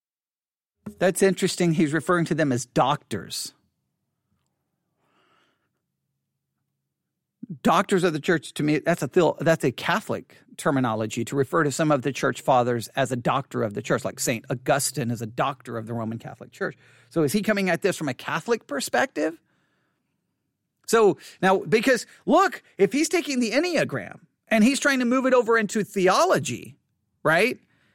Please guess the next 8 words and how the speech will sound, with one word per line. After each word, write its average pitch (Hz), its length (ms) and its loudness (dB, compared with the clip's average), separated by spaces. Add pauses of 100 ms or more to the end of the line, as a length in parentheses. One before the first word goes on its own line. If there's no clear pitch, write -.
(420)
And, 208 300 2
well, 226 200 6
we 214 160 4
can't 262 360 2
ignore 220 720 4 (120)
his 254 300 2
theological 208 960 4 (440)
tradition. 175 840 0